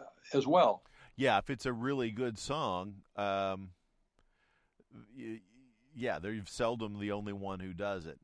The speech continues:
Speaker 2: But, you know, there, there's
Speaker 1: Right.
Speaker 2: a, there's, it's, it's just, it's a tough business, and, you know, there's a lot of people who, who have hits, and when you talk to them,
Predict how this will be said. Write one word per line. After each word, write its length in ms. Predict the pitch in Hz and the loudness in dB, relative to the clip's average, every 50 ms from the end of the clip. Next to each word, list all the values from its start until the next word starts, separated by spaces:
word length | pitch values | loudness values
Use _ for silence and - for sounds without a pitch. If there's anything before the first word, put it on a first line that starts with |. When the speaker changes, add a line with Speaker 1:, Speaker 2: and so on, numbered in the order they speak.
| 92 85 | -12 -4
Speaker 2:
But, 200 | 95 95 87 - _ _ _ _ _ _ _ _ _ _ _ | -2 -2 -2 -4 _ _ _ _ _ _ _ _ _ _ _
you 80 | 117 | -2
know, 140 | 107 92 92 | 0 0 0
there, 200 | 104 131 147 131 | 0 0 0 0
there's 240 | 135 135 131 117 113 | 2 0 0 0 0
Speaker 1:
Right. 120 | - - - | -4 -8 -4
Speaker 2:
a, 40 | |
there's, 240 | - 147 156 - - - - - | -2 -2 -2 -2 -6 -14 -6 -4
it's, 220 | 147 135 - - - | -4 -4 -4 -4 -2
it's 200 | 160 147 - - | -2 -2 -2 -2
just, 180 | 185 156 - - - | -6 -6 -6 -2 -2
it's 140 | 160 - | -2 -2
a 40 | 190 | -2
tough 260 | 147 - 170 156 147 - _ | -2 4 4 4 4 4 _
business, 400 | 139 151 143 117 92 85 - - | -4 -4 -2 -6 -8 -8 -8 -8
and, 80 | 113 | -4
you 80 | 110 110 | -2 -2
know, 80 | 110 | -2
there's 180 | 113 110 113 98 | -2 -4 -4 -4
a 40 | 117 | 0
lot 240 | 110 110 117 135 143 | 2 4 4 4 2
of 60 | - | 0
people 360 | - 117 104 - 104 104 98 | -2 -4 -4 -4 -6 -6 -4
who, 300 | 98 113 107 107 107 101 - - - - - _ | -4 -4 -4 -4 -6 -8 -10 -18 -20 -20 -20 _
who 160 | _ 127 123 127 | _ -4 -2 2
have 220 | 123 123 123 113 | 2 2 2 2
hits, 340 | 104 123 143 151 - - - - - | 2 0 -2 -2 -2 -8 -14 -8 -6
and 140 | 113 110 110 | -6 -4 -4
when 100 | 110 107 | -4 -6
you 100 | 107 101 | -6 -2
talk 280 | - 139 127 131 131 - | 0 2 2 2 2 0
to 80 | 113 | -4
them, 420 | 95 92 120 131 120 107 104 107 | -2 0 0 2 2 0 -2 -4